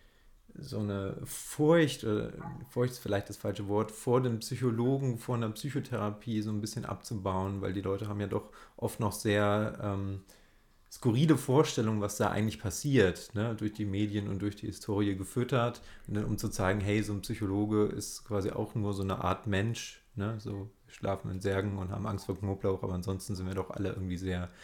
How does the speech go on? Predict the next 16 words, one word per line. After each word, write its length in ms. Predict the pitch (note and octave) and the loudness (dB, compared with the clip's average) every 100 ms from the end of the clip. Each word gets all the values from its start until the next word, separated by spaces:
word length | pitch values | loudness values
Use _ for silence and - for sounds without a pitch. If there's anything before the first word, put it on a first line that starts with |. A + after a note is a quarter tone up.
| - - - - - | -18 -18 -20 -20 -6
sehr 200 | - G2+ | 2 6
menschlich 640 | G#2+ C3 C#3+ B2+ A#2+ B2+ - - | 8 8 6 2 2 2 -2 -6
und, 380 | G#2+ G2+ G2 F2+ | -2 -2 -2 -2
ähm, 400 | F#2+ F#2 F#2+ F#2+ | 0 0 0 -4
haben 220 | G2 G#2 A2+ | 0 0 2
eben 220 | G#2+ G2+ | 0 2
auch 240 | F#2 - | -2 -2
alle 180 | G2 F#2+ | 0 0
irgendwie 340 | - G2 F#2+ | 0 -2 -2
Fehler. 640 | F#2 - G2 G#2+ G#2 G#2+ G#2 - - - - - - - _ - | -2 0 2 4 4 2 -2 -16 -20 -20 -20 -20 -20 -20 _ -6
Und 400 | A2 G2 F#2+ F#2+ | 0 2 2 -2
es 160 | - - | -4 -6
ist 140 | G#2+ | -4
auch 220 | A2 G2+ | -2 0
in 120 | G2+ - | -2 -2
Ordnung. 760 | G2 A2+ - C#3 C#3+ D3 D#3 | 0 0 0 -2 0 -2 -6